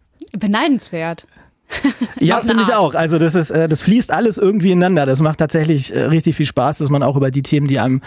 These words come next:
Speaker 2: ähm, ja, selbst wichtig sind, dann auch, äh, ja, reden, sprechen oder auch Filme machen kann.
Speaker 1: Sehr schön. Also jetzt haben wir dich schon ein bisschen kennengelernt, dann, äh, lass uns doch noch mal zu unserem heutigen Thema kommen. Wir sprechen ja über Stecklinge, also Pflanzen vermehren über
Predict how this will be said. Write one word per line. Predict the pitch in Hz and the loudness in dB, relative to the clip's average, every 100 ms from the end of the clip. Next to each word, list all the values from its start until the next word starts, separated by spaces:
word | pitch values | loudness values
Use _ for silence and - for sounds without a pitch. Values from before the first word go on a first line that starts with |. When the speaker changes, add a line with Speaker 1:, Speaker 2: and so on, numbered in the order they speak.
| - - - | -12 -18 -8
Speaker 2:
ähm, | - 120 117 120 | -4 0 2 2
ja, | 147 | 2
selbst | 147 165 147 | 0 0 -2
wichtig | 156 147 | -2 -2
sind, | - 143 | 0 0
dann | 135 | 2
auch, | 123 131 - | 0 -2 -4
äh, | - 120 120 131 | -2 0 -2 -2
ja, | 139 156 | 0 0
reden, | - 131 160 196 190 | -2 0 2 2 0
sprechen | - 151 160 165 175 | 0 -2 0 0 0
oder | 160 143 | 0 0
auch | 113 | 0
Filme | - 196 | -2 -2
machen | 123 95 98 | -2 -4 -4
kann. | 104 107 - _ | -6 -8 -14 _
Speaker 1:
Sehr | - - 175 | -16 -12 -8
schön. | - 175 165 - - | -8 -8 -12 -16 -8
Also | 220 185 | -6 -4
jetzt | 185 | -4
haben | 214 | -2
wir | 208 | -2
dich | 247 | -2
schon | 226 | -4
ein | 190 | -4
bisschen | 190 202 | -6 -6
kennengelernt, | 190 196 190 190 226 | -6 -4 -2 -2 -2
dann, | 196 196 - - - _ | -4 -6 -10 -20 -20 _
äh, | - 185 | -10 -6
lass | 180 190 | -6 -4
uns | 208 | -6
doch | 185 | -4
noch | 190 190 | -4 -4
mal | 185 | -4
zu | 196 | -4
unserem | 196 185 | -4 -4
heutigen | 180 208 208 190 | -2 -4 -4 -6
Thema | - 277 220 | -4 -2 -2
kommen. | 160 - 196 208 185 | -4 -4 -2 -2 0
Wir | 285 330 | -2 -2
sprechen | - 214 254 269 | -6 -6 -4 -2
ja | 220 220 226 - - - | -2 -2 -4 -10 -20 -14
über | - 202 185 | -6 -4 -4
Stecklinge, | - 202 262 277 262 254 - | -4 -4 -2 -2 0 -2 -4
also | 196 196 202 190 - _ | -6 -2 -2 -4 -8 _
Pflanzen | - 214 277 277 254 240 285 | -6 -2 0 0 -2 -4 -8
vermehren | - - 196 208 226 220 208 202 247 | -10 -6 -2 0 0 -2 -4 -6 -10
über | - 196 190 180 | -8 -4 -2 -4